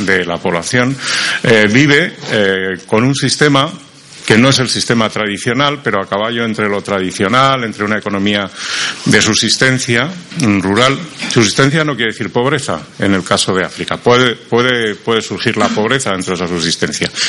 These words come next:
Y de hecho es donde se, en estos momentos se concentra mucho la pobreza rural por las circunstancias, por los, por los desarrollos de las últimas décadas, ¿no? Pero, eh, esa economía de subsistencia rural, eh,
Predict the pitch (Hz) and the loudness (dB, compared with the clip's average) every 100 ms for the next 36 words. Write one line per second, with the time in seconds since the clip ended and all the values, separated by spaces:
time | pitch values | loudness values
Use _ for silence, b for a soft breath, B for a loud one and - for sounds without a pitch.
0 | B 92 92 95 - 117 101 107 98 92 | B 2 4 4 4 2 2 0 0 -2
1 | 98 95 90 B B B B B - 101 | -2 -4 -6 B B B B B 0 4
2 | 101 101 113 110 107 123 113 117 104 98 | 4 4 2 2 0 0 0 0 -2 -2
3 | 127 123 120 107 107 - 101 92 95 95 | -2 0 -2 -2 -2 -2 -2 0 -2 -2
4 | 117 113 139 156 160 - 113 98 90 - | -2 0 2 2 0 -2 0 0 -2 -2
5 | 85 87 - 110 107 123 117 113 - 87 | -2 -2 2 2 2 2 2 0 -4 -2
6 | 90 - B B B B - 92 90 110 | -2 -4 B B B B 2 2 2 0
7 | - 95 113 120 107 101 95 92 95 92 | 0 0 0 0 -2 -4 -6 -4 -2 -2
8 | 80 82 85 82 82 123 120 107 104 - | -2 -4 -4 -4 -2 -4 -2 -2 -4 -8
9 | - - - 135 117 110 135 - 156 156 | -18 -20 -6 2 4 6 4 4 4 4
10 | 151 151 147 131 139 - 139 139 139 123 | 2 2 -2 -2 -6 -4 -4 0 0 0
11 | 131 135 B B B B - 117 110 107 | 0 -2 B B B B 2 4 6 6
12 | 104 104 | 4 2